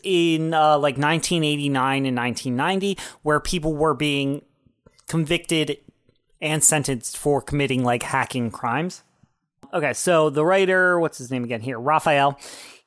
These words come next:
uh, Raphael Moreau. Uh, he met, uh, Filbert Optic, A K A Mark Abin,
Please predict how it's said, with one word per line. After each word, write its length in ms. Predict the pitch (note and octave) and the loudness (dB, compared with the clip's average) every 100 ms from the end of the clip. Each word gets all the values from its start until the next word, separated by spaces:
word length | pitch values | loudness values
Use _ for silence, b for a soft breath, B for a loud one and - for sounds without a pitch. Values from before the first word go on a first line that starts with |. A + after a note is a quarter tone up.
| B _ G3 | B _ -2
uh, 560 | D3 C3 B2 A#2+ A#2+ C3 _ | 2 2 2 2 0 -6 _
Raphael 840 | D#3+ D3 D3 C#3 C#3 C3+ C3 C3+ - | -2 0 2 4 4 4 2 0 -2
Moreau. 720 | D#3+ D#3 D3+ C#3+ E3 A3+ A3 B B B B B | 0 4 6 6 4 2 -4 B B B B B
Uh, 220 | - C#3+ D3+ _ | 0 2 0 _
he 800 | - - - - - - G3 G#3 | -14 -10 -8 -8 -10 -8 -4 -2
met, 560 | G3+ G#3 A3 G#3+ - - - _ _ - | 0 2 2 2 0 -4 -6 _ _ -2
uh, 300 | F#3 E3+ D#3+ | 2 4 2
Filbert 540 | - - G3 F#3+ G3 C#3+ | 0 2 2 4 2 2
Optic, 600 | C#3 - - D#4 - - | 0 0 -2 -4 -4 -6
A 140 | F3+ E3 | -4 -2
K 480 | F3+ E3+ E3 D#3+ | 0 2 2 2
A 40 | D#3+ | 0
Mark 480 | D3 D3+ E3 - - _ _ - | 0 2 2 -2 -12 _ _ -8
Abin, 580 | B2 D#3 C#3 C#3+ F#3 | -4 -2 0 0 -2